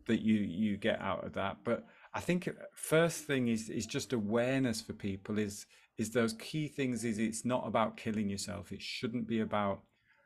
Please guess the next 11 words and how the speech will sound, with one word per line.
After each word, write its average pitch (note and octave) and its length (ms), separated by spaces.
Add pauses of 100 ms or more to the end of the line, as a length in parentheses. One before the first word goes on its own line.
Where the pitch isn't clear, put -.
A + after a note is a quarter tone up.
(160)
pushing A2+ 400
yourself G2+ 500
too G2 260
much. - 420 (320)
But A#2+ 160
I C3 80
do D3+ 180
get C3+ 200
that B2+ 180
point A#2+ 320
about, A2 480